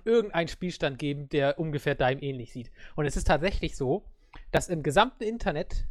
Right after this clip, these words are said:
nicht ein einziger Spielstand existiert, wo Geralt sich für Yennefer entscheidet. Also, ist jetzt kein großer Spoiler, es gibt halt, also auch für dich jetzt nicht, ähm, Yannick, äh, es gibt halt quasi Triss und Yennefer als die beiden großen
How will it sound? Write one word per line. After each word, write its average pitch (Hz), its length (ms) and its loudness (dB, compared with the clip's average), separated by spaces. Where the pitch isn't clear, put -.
nicht - 300 -8
ein 233 260 2
einziger 226 340 -2
Spielstand 185 420 -4
existiert, 165 720 -6
wo 151 360 2
Geralt 151 360 4
sich - 340 -10
für - 160 -6
Yennefer 151 440 0
entscheidet. 117 440 -4
Also, 131 240 0
ist - 80 -18
jetzt 143 140 2
kein 160 180 6
großer 143 260 -2
Spoiler, 185 360 2
es 160 100 -4
gibt 156 160 -12
halt, 135 200 0
also 123 280 -6
auch 120 80 -6
für 139 120 -8
dich 143 120 -8
jetzt - 180 -6
nicht, 139 380 -14
ähm, 135 480 -4
Yannick, 143 280 0
äh, 139 140 2
es 123 120 -2
gibt - 160 -4
halt 143 140 2
quasi 131 280 4
Triss 202 300 4
und 151 120 0
Yennefer 175 440 4
als 151 160 -2
die 156 100 -8
beiden 139 260 0
großen 139 500 -8